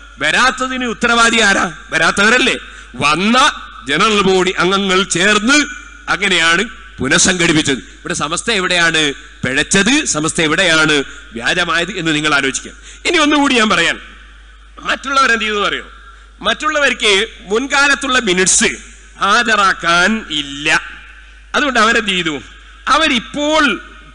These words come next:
അതെ, കോടതിയിൽ സമർപ്പിച്ചിട്ടുള്ള റിപ്പോർട്ട് പുസ്തകത്തിന്റെ കോപ്പി നിങ്ങൾക്ക് ഇനി അവിടെ സ്ക്രീനിൽ കാണാം. അപ്പോഴാണ്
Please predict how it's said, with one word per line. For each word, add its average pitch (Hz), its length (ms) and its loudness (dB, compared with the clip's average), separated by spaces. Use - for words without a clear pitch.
അതെ, 165 420 2
കോടതിയിൽ 254 600 0
സമർപ്പിച്ചിട്ടുള്ള 214 1400 0
റിപ്പോർട്ട് 233 480 -2
പുസ്തകത്തിന്റെ 190 1080 -2
കോപ്പി 190 1000 2
നിങ്ങൾക്ക് 233 440 -4
ഇനി 226 260 0
അവിടെ 226 440 0
സ്ക്രീനിൽ 226 680 0
കാണാം. 170 600 2
അപ്പോഴാണ് 240 600 2